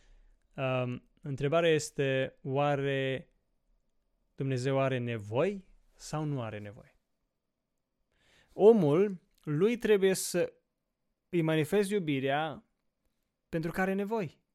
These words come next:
De aceea el înțelege că îl iubești doar atunci când îi împlinești o nevoie.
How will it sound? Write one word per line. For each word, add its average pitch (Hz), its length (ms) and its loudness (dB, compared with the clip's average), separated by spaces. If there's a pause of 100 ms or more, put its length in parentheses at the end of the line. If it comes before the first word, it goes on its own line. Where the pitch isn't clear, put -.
(240)
De 156 100 -6
aceea 175 240 -2
el 170 140 0
înțelege 156 1000 -2
că 151 120 -8
îl 147 100 -2
iubești 139 340 -4
doar 165 120 0
atunci 175 300 -2
când 170 220 -6
îi 165 60 -4
împlinești 165 500 -6
o 180 80 -4
nevoie. 180 540 -4